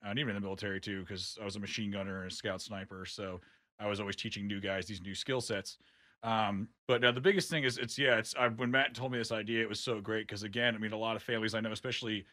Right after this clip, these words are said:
new families moving here to Central Texas, a lot of them are transplants coming from states that maybe they didn't grow up with guns. And this is Texas. There's a lot of guns in this state. And if you're not familiar with them, then you don't know anything. And then you also might have the idea of like, "Oh, if I just buy a gun, load it, throw it in my nightstand,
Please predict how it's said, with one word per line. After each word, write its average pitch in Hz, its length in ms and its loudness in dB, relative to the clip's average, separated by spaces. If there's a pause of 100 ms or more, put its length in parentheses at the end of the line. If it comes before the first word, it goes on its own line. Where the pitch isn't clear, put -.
(380)
new 151 180 4
families 135 460 4
moving 131 240 0
here 131 180 2
to 113 60 0
Central 127 300 -2
Texas, 113 380 -2
a 104 40 -10
lot 117 140 2
of 104 60 -2
them 101 60 -4
are 104 60 -8
transplants 123 1040 -4
coming 131 220 -2
from 113 120 -4
states 117 300 0
that 113 80 -10
maybe 110 140 -2
they 107 60 0
didn't 104 160 -6
grow 117 180 0
up 120 100 -2
with 117 160 -4
guns. 113 360 2
And 113 140 -4
this 135 160 -2
is 160 120 -4
Texas. 107 380 -2
There's 110 120 -6
a 117 60 -2
lot 117 180 2
of 117 60 -4
guns 120 220 0
in 120 60 -4
this 117 120 -8
state. 123 300 -6
And 101 100 -12
if 98 80 -14
you're 107 100 -6
not 110 140 -4
familiar 117 280 -4
with 104 160 -4
them, 101 180 -2 (380)
then 104 420 -2
you 117 80 2
don't 117 160 4
know 110 160 2
anything. 120 480 -2
And 104 80 -2
then 107 120 -2
you 113 100 2
also 113 200 0
might 110 100 -2
have 107 100 -2
the 107 100 -4
idea 107 220 -2
of 101 80 -4
like, 104 160 -6
"Oh, 120 100 2
if 113 80 2
I 139 100 2
just 127 180 -8
buy 127 200 4
a 127 40 0
gun, 117 280 -2
load 120 240 2
it, 113 120 0
throw 120 260 2
it 120 60 0
in 113 40 -2
my 110 120 0
nightstand, 110 520 -2